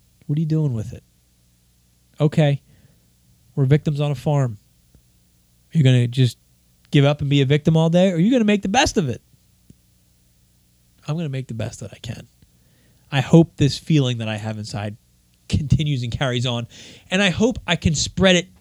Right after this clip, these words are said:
to you out there listening. I hope you're listening to this and going, "Well, look, I, I'm not perfect. I'm broke," right?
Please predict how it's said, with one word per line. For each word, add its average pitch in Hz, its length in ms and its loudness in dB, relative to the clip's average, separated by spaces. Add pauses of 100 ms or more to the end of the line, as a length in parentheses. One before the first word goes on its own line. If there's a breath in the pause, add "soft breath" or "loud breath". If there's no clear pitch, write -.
to - 120 0
you 170 240 4
out 143 200 0
there 139 140 2
listening. 123 460 0
I 117 100 -4
hope 180 320 4 (280 loud breath)
you're 160 120 2
listening 156 280 4
to 143 60 2
this 135 200 4
and 139 80 0
going, 131 240 2
"Well, 131 200 2 (640)
look, - 180 -4 (200)
I, 156 240 2
I'm 185 140 2
not 131 160 2
perfect. 135 320 2
I'm 170 160 2
broke," 208 260 4 (320 soft breath)
right? 151 280 2